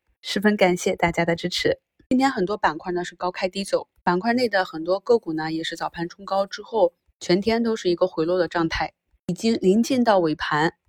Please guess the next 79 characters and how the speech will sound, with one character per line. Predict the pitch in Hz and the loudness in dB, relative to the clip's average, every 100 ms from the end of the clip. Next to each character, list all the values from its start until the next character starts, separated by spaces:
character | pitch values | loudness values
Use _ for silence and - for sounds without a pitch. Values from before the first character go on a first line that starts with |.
| _ | _
中 | 220 | -6
长 | 254 170 | -2 -2
期 | 180 | 0
的 | 190 | -2
仓 | 170 175 | -2 -2
位 | 170 | -2
就 | 170 | -4
不 | 151 | -4
必 | 170 | -2
操 | 160 180 180 | -2 -2 -2
作 | 233 | 0
了， | 170 143 | 0 -2
毕 | - | -4
竟 | 175 175 | 0 0
目 | 202 | -2
前 | 190 156 | -6 -4
的 | 170 | -4
市 | - | -6
场 | 196 165 | -8 -6
呢 | 156 | 0
也 | 160 160 | 0 2
是 | - | 0
涨 | 160 147 | -4 -6
一 | 156 | -8
天 | - 196 | -8 -4
跌 | 208 | 0
一 | 196 | 0
天， | - 208 214 _ _ - | 2 -2 -2 _ _ -6
很 | 175 | -4
多 | 226 | -4
个 | 254 | -4
股 | 226 151 | -6 -6
呢 | 156 | -6
都 | 175 | -6
是 | 185 | -6
一 | 170 | -8
根 | 175 185 | -6 -6
阳 | 160 147 | -6 -8
线 | - 175 | -6 -4
一 | 165 | -2
根 | 160 185 | 0 0
阴 | 196 | 0
线。 | 226 208 170 _ _ | -2 -2 -4 _ _
朋 | - 269 | -2 0
友 | |
们 | 233 320 | 0 -2
可 | 233 | -4
以 | 214 | -4
根 | 185 214 | -4 -8
据 | |
市 | 220 220 | -8 -10
场 | - 170 | -8 -6
的 | 165 | -6
节 | 165 165 | -2 -2
奏 | 160 214 170 | 0 0 0
不 | 175 | -2
断 | 190 185 | -2 -2
的 | 175 | -4
修 | - 185 | -4 -4
正 | 190 180 | -2 -2
自 | 180 180 | -2 -6
己 | 165 | -6
的 | 156 151 | -2 -4
持 | 170 175 | -4 -6
仓 | - 180 | -4 -4
策 | 185 - | -4 -4
略。 | 185 170 - _ | 0 -2 -4 _
我 | 214 | -6
们 | 208 | -4
的 | 240 | -6
市 | 240 247 | -8 -6
场 | 202 170 | -4 -2
呢 | 170 | -2
已 | 175 | -2
经 | 175 180 | -2 -4
从 | 185 175 | -4 -6
去 | - 247 | -6 -6
年 | 185 156 156 | -4 -4 -2
的 | 175 165 | 0 0